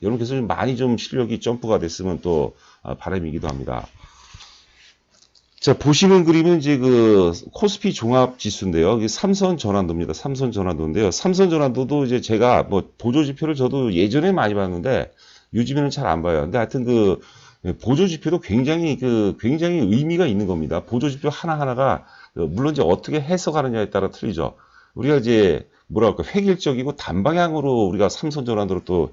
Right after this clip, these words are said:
해석하면 안 되고요. 지금 제가 시장 상황에서 가장 유용한 지표가 뭔가 생각해 보니까, 아, 단연코 이제 삼선 전환도가 아닌가 생각됩니다.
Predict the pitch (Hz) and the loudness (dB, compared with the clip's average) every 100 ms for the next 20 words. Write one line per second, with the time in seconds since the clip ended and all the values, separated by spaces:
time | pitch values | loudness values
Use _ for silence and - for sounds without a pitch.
0 | - 113 117 127 87 85 95 - - - | -6 -2 0 0 -2 0 0 -2 -6 -20
1 | - - - - 160 190 156 143 143 135 | -20 -20 -8 -2 2 2 2 2 4 4
2 | 117 - - - - - - 160 151 143 | 4 0 -20 -20 -8 -4 2 2 4 2
3 | 131 127 165 151 113 120 120 - 90 120 | 0 -2 -2 0 0 -2 -4 -4 -2 0
4 | 170 101 120 135 135 120 98 - 117 110 | 2 0 0 0 -2 -2 -8 -6 -2 -2
5 | 95 90 98 107 101 92 85 82 117 98 | -2 0 0 -2 -6 -6 -4 -6 -4 -4
6 | 67 - - - 76 85 101 98 120 95 | -4 -12 -20 -10 -8 -4 -4 -4 -4 -2
7 | 90 - 147 143 127 101 90 87 92 73 | -4 -4 -6 -4 -2 -2 -2 0 0 0
8 | 78 78 82 76 67 65 60 57 | -2 -4 -4 -6 -6 -4 -4 -6